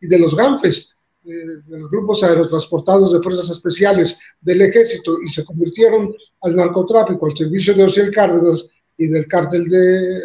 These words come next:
del Golfo, pues, ¿por qué no puede ocurrir lo mismo? ¿O por qué, eh, se podría exceptuarlos? ¿O por qué se les eximiría del peligro de, eh, corromperse en las aduanas,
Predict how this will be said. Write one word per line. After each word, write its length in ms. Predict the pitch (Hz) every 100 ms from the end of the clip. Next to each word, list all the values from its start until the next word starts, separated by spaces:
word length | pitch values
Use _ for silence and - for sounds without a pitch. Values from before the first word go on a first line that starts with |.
| 165 165
del 180 | 185 226
Golfo, 560 | 240 180 180 233 294 - _ _ _ -
pues, 380 | 196 - - _ _ _
¿por 240 | 190 180 -
qué 160 | 226
no 260 | 226 226 226 -
puede 340 | 208 202 202
ocurrir 560 | 185 - 170 160 190 190
lo 120 | 190
mismo? 680 | 202 175 143 156 196 294 - _ _
¿O 120 | 185
por 280 | - 170 165
qué, 340 | - 202 214 214 - _ _ _
eh, 260 | 170 165 156
se 180 | - 180
podría 480 | 185 185 190 196
exceptuarlos? 880 | 165 - 160 - 185 185 170 185 190 - -
¿O 180 | 185 160
por 240 | 180 -
qué 160 | 202 208
se 160 | 202
les 320 | 180 170 - - - -
eximiría 880 | 175 - 196 190 190 190 208 220 208 139 - -
del 300 | 180 170 -
peligro 720 | 190 185 202 202 208 220 - -
de, 480 | 151 180 190 - - -
eh, 420 | 175 170 160 160 160
corromperse 720 | 175 190 196 214 170 214 240 - - _
en 140 | 262 269
las 160 | -
aduanas, 560 | 165 156 165 247 -